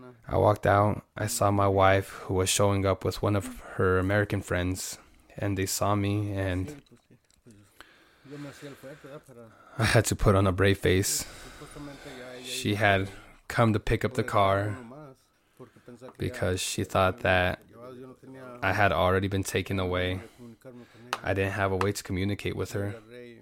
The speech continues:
So we got home and just said, "Let's get out of here."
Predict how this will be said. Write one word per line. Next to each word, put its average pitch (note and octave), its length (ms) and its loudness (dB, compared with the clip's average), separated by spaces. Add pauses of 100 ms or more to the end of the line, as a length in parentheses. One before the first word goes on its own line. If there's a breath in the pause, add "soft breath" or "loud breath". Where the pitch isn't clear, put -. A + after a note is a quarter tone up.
(460)
So G2 560 -6 (240)
we G2+ 160 -4
got G2+ 300 2
home G#2+ 440 2
and F2+ 460 -2
just - 220 -6
said, F2+ 260 -6 (200)
"Let's G2+ 260 -4
get G2 160 0
out F2+ 180 0
of F#2+ 80 -6
here." F#2+ 280 -6